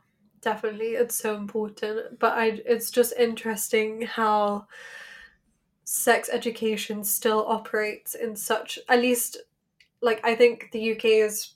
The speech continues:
pretty good compared to other countries, but I know in the U S it's very different. Like, this whole idea of scaremongering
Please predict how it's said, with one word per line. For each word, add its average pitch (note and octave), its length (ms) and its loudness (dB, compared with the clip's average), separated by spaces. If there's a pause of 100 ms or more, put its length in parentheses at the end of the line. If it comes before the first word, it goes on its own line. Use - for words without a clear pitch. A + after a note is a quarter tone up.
(180)
pretty A3+ 380 2
good A3 380 2
compared A3 440 0
to - 140 -2
other A3+ 160 2
countries, A3+ 540 -2
but G#3 160 -2
I G#3 80 0
know G#3 500 -2
in A#2+ 140 -2
the G3+ 80 -6
U G3+ 160 -4
S G3+ 280 -6
it's - 200 -4
very G#3 260 -2
different. G#3 560 -8
Like, A3 260 -8
this A3 160 -6
whole G3+ 260 -6
idea G3+ 340 -8
of G3 80 -14
scaremongering G3+ 1200 -6